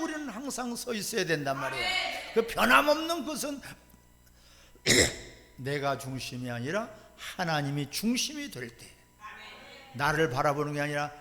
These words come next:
주님을 바라볼 때 우리는 영적 분별력을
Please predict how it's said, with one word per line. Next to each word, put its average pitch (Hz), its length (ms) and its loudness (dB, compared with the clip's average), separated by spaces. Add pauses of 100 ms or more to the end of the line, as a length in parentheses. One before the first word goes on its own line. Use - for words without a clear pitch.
(100)
주님을 269 580 6
바라볼 190 400 -2
때 101 280 -12 (920)
우리는 120 320 -4
영적 170 540 0
분별력을 147 960 -4